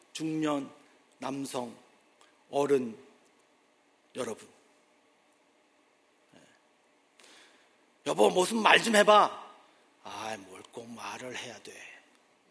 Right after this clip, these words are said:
"고맙다고 좀 말해봐." "아, 이걸 꼭 말을 해야 하나." 그러시잖아요. 옆에 사람들이, 자녀들이, "아빠, 아버지, 엄마한테 한번 사랑한다고 한번 말해보세요."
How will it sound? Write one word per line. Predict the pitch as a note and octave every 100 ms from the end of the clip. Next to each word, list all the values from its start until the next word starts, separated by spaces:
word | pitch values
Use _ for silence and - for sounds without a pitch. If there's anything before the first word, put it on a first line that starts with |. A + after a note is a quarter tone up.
| _ _ _ _ _ _ _ _ _ _ _ _ _ _ - _ _ _ _ -
"고맙다고 | A3+ C4+ C4 A#3
좀 | B3+
말해봐." | A3+ A3+ A3 G#3+ G3 - - - - _ _ _ _ _ _ _ -
"아, | - - -
이걸 | - -
꼭 | - A2
말을 | C#3 A#2+ C3 D3
해야 | - D#3+ D#3+
하나." | B2+ A2 A2+ A#2+ G2+ - _ _ _ _ _ _ _ _ _ _ _ _
그러시잖아요. | C3 - G#2+ - _ _ _ _ _ _ C#3+
옆에 | C3 D3
사람들이, | C#3+ D3+ C#3+ C#3
자녀들이, | - D3 C3+ C#3 - - - - _ _ _ _ -
"아빠, | D3+ - A3+ G#3 C#3
아버지, | E3 G3 A#3 E3+ - - -
엄마한테 | D#3 G3 G#3+ G#3+
한번 | G#3 A3+
사랑한다고 | A3+ B3 A#3+ A3+ A3 A3+
한번 | A3+ A#3+
말해보세요." | G3 A3 G3 B3 G#3+